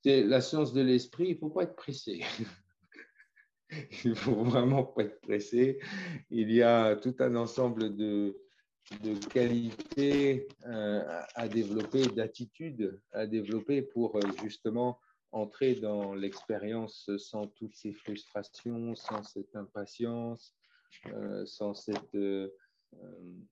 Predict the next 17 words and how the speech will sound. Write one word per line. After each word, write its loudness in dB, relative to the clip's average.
avidité, -2
euh, -10
cette, -10
ce -14
consumérisme -4
aussi -4
spirituel -2
qu'on -6
voit -2
de -4
plus -8
en -10
plus -6
aujourd'hui, -2
où -4
on -4
consomme -2